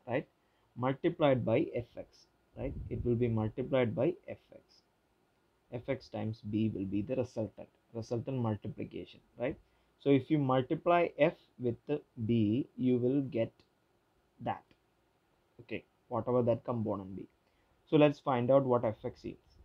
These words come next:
is. So if you look at this triangle, you can see that cos theta, or you can say that cos theta, using trigonometry itself, you can say cos theta must be equal to F X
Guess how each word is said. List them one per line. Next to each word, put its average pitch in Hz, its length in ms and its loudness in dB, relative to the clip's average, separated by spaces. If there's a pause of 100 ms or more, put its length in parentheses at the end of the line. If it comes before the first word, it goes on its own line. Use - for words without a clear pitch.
(160)
is. - 60 -20 (600)
So 165 60 0
if 156 200 6
you 185 100 6
look 160 260 8
at 180 160 2
this 185 180 2
triangle, 127 560 2
you 123 120 2
can 143 200 -2
see 143 240 4
that 135 280 6
cos 165 360 0
theta, 117 420 -4 (180)
or 127 180 0 (640)
you 151 80 -14
can 156 160 0
say 151 160 2
that 156 140 2 (140)
cos 196 340 2
theta, 135 440 0 (360)
using 131 300 -4
trigonometry 143 640 -2
itself, 120 260 -4
you 120 100 -2
can 123 160 -4
say 131 120 -4
cos 120 320 -4
theta 131 340 -8
must 120 260 -10
be 123 240 -4
equal 110 260 -4
to 139 160 -10 (100)
F 113 140 -10 (100)
X 131 140 -8